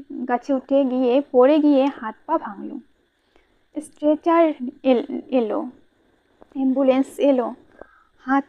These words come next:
পা প্লাস্টার করে বেশ কিছুদিন হাসপাতালে পড়ে থেকে অশান্তি ভোগ করতে হলো। তারপর সেরে উঠতে শান্তি পেলাম। পেলামটা কি? দুটো হাত, দুটো পা তো আগেও ছিল,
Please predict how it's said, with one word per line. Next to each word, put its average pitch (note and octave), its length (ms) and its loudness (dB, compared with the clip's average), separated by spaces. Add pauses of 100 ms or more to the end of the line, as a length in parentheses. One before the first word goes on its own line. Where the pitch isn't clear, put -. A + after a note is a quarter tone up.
পা B3+ 140 2
প্লাস্টার B3+ 760 0
করে B3+ 240 4
বেশ B3+ 300 -2
কিছুদিন C4+ 420 -4
হাসপাতালে B3 600 -2
পড়ে B3+ 480 0
থেকে C4 400 -2 (480)
অশান্তি E4+ 420 -2
ভোগ - 260 -10
করতে A3 340 -8 (160)
হলো। - 300 -8 (720)
তারপর B3 380 -6
সেরে B3 360 -2
উঠতে - 680 -6 (320)
শান্তি C4+ 440 -4
পেলাম। A3+ 500 -8
পেলামটা F#4+ 380 2
কি? A3+ 360 -10 (1160)
দুটো C4 280 2
হাত, A#3+ 460 -2
দুটো A#3 220 -2 (120)
পা B3 300 -4 (260)
তো - 60 -10
আগেও B3+ 480 -2
ছিল, D#4 300 -4